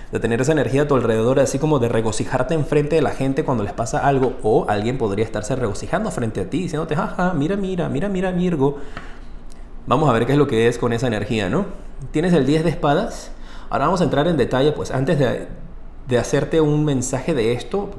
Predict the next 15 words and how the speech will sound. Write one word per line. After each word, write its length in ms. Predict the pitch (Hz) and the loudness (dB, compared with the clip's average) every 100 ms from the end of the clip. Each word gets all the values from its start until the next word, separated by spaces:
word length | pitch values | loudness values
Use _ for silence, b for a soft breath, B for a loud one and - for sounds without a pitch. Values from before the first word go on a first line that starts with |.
| - | -8
quiero 200 | - 123 | 0 2
ver 200 | 120 123 | 4 4
cuál 120 | 127 139 | 2 2
es 80 | |
el 80 | 143 | 2
mensaje 400 | 120 104 117 131 | 0 -2 0 0
de 80 | 120 | 0
las 120 | 98 | 0
cartas 320 | - 110 139 | 0 0 0
que 100 | - | -2
la 100 | 101 | -2
van 140 | 104 117 | 0 -2
a 20 | |
explicar, 840 | 123 - - 107 98 110 104 - B B B B B - | -4 -10 -8 -8 -4 -2 -2 -4 B B B B B -4
porque 560 | 120 113 120 123 - | -4 0 0 0 -6